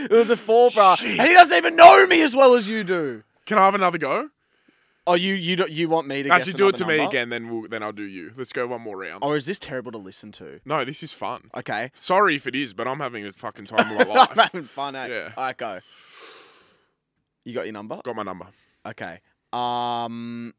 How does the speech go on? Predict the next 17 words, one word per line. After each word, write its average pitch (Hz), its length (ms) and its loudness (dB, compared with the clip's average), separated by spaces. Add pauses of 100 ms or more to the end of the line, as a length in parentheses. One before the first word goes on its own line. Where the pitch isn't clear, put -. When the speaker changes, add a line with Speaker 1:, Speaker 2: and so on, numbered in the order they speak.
(200)
Speaker 1:
I'm 123 160 -8
gonna 127 140 -12
go 120 360 -6
with 117 220 -12 (220)
a, 127 400 -4 (140)
an 135 220 -12
athlete. 113 720 -12 (520)
Speaker 2:
Ooh, 104 560 -10 (320)
okay. 123 400 -16 (1500)
Sorry, 160 480 -4
their 143 220 -2
ability 147 420 -6
or 143 220 -4
who 127 160 -10
I 110 60 -6
like? 95 400 -10 (280)
Speaker 1:
Uh, 143 920 0